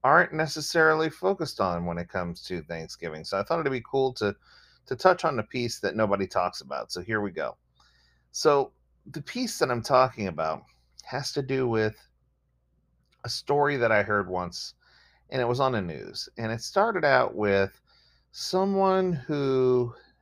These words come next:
uh, sent an errant text. So it was a guy, I believe, and he sent this text, and, and the text was sent to the wrong person in error. And he,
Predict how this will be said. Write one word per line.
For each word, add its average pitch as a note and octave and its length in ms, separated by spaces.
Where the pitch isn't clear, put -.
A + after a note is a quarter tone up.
uh, G#2+ 260
sent D#3 360
an G#2 300
errant A#2+ 420
text. - 600
So B2 420
it - 20
was C3 160
a C3+ 60
guy, C3 340
I G#2+ 40
believe, F#2 400
and G#2 80
he G#2 60
sent F3+ 280
this - 240
text, F#2 460
and, G2 180
and G#2+ 180
the A#2+ 60
text F3 460
was A2 200
sent A2+ 260
to G2+ 80
the F2+ 40
wrong G2+ 300
person G2+ 400
in D2 100
error. D2+ 440
And G#2+ 720
he, D#3 800